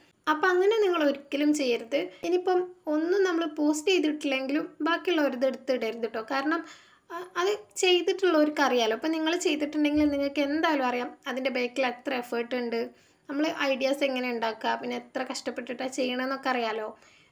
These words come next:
പിന്നെ അത് മാത്രമല്ല, നമ്മളിപ്പോൾ ഒരാളുടെ അങ്ങനെ സ്ക്രീൻഷോട്ടൊക്കെ എടുത്തിട്ടിട്ട് ബാക്കിയുള്ളവർക്കത് മനസ്സിലാവുകയാണെങ്കിൽ നമ്മുടെ അക്കൗണ്ടിന് തന്നെ അത് നെഗറ്റീവായിട്ട് എഫക്റ്റ് ചെയ്യും. നമ്മൾ സ്വന്തമായിട്ട് ചെയ്ത വർക്ക് അല്ല എന്നൊക്കെ മനസ്സിലാവുകയാണെങ്കിൽ പിന്നെ നമുക്ക് ഫോളോവേഴ്സും ഓർഡേഴ്സും ഒന്നും കിട്ടൂല. So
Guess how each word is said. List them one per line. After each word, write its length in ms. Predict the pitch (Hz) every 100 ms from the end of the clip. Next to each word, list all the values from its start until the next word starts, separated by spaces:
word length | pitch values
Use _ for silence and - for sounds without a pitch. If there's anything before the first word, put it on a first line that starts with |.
| _
പിന്നെ 180 | 339 370
അത് 160 | 330
മാത്രമല്ല, 500 | 349 320 302 311 302
നമ്മളിപ്പോൾ 400 | 294 320 330 311
ഒരാളുടെ 320 | 311 294 269 277
അങ്ങനെ 280 | 277 269
സ്ക്രീൻഷോട്ടൊക്കെ 680 | 277 - 269 262 269 247 269
എടുത്തിട്ടിട്ട് 580 | 262 226 277 277 254 311 320 - _ _ -
ബാക്കിയുള്ളവർക്കത് 680 | 311 330 370 339 320 330
മനസ്സിലാവുകയാണെങ്കിൽ 800 | 320 285 277 302 294 277 269 277 294 _ -
നമ്മുടെ 240 | 311 330
അക്കൗണ്ടിന് 520 | 302 302 285 285 294
തന്നെ 140 | 311 302
അത് 200 | 277 277
നെഗറ്റീവായിട്ട് 680 | 240 269 - 269 269 254 240
എഫക്റ്റ് 340 | 233 226 -
ചെയ്യും. 220 | 240 254 339 - _ _ _ _
നമ്മൾ 220 | 311 302 330
സ്വന്തമായിട്ട് 440 | 330 294 285 302
ചെയ്ത 240 | 302 302
വർക്ക് 280 | 302 277 277
അല്ല 120 | 285 277
എന്നൊക്കെ 220 | 277 277
മനസ്സിലാവുകയാണെങ്കിൽ 840 | 277 262 262 285 277 269 269 302 359 - _ _ _ _
പിന്നെ 160 | 339 349
നമുക്ക് 320 | 349 320 311 320
ഫോളോവേഴ്സും 640 | 330 302 294 302 294 330 254 - _
ഓർഡേഴ്സും 480 | 285 285 285 302 311
ഒന്നും 280 | 269 285 285
കിട്ടൂല. 360 | 269 233 226 247 302 - _ _
So 140 | -